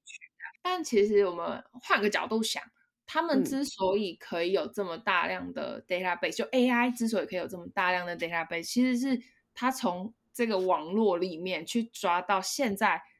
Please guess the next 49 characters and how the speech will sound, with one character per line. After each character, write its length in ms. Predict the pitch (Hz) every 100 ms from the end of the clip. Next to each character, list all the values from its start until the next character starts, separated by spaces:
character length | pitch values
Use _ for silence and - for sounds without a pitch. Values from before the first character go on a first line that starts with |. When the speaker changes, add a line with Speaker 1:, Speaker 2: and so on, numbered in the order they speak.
| _
Speaker 1:
设 160 | - 226
计 140 | 208
师 160 | 202 180
也 180 | 175 156
好， 200 | 170 -
文 100 | 185
字 100 | 208
工 140 | 196 180
作 100 | 185
者 160 | 139
也 160 | 92 71
好， 260 | - - - _ _ _
产 280 | - 196 170
出 280 | - 202 190
的 240 | 190 151 143 _ -
东 220 | 165 170
西。 420 | - 160 147 -
Speaker 2:
嗯。 460 | _ _ _ _ 240
Speaker 1:
那 160 | 233
他 180 | 226 233
透 300 | 240 277 220
过 200 | 240 226
一 60 | 180
个 100 | 170
系 280 | - - 185
统 300 | - 151 113
去 200 | - 226
把 240 | 156 147
它 60 | 175
整-， 180 | - -
Speaker 2:
对。 40 | -
Speaker 1:
汇 180 | 262 190
整 240 | 165 151
起 220 | - 160
来， 260 | 123 104 - -
丢 160 | 202 196
讯 180 | 220 190
息， 240 | - 151
Speaker 2:
嗯。 80 | - _
Speaker 1:
丢 180 | 214 214
作 240 | 208 196
品、 300 | - 208 - _ _ _ -
丢 240 | 190 185
成 240 | 185 196 226
果 140 | 214
给 180 | 151 135
你。 160 | 160
可 160 | - 208
是 140 | 202